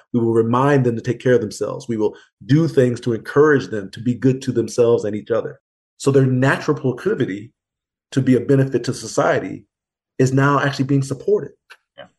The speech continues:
Speaker 1: You know what I mean? Here's a place where we don't shit on each other. We don't.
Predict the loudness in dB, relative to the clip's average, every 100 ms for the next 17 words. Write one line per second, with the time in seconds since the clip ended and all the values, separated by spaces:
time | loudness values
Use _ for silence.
0 | -16 -6 -2 0 -2 -6 -14 _ 0 2
1 | 2 0 0 0 -2 -2 -2 -2 -4 -4
2 | -6 -6 -2 0 0 -2